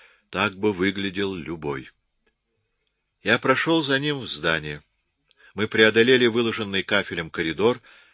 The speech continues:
и оказались в маленькой пустой комнате.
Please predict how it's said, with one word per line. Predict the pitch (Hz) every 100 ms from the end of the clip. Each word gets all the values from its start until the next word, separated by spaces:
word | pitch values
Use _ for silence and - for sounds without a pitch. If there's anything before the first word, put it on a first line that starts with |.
| _
и | 80
оказались | 78 - 80 95 113 110 -
в | 67
маленькой | 82 113 110 - 104
пустой | - 85 - 92 90
комнате. | - 78 71 69 - -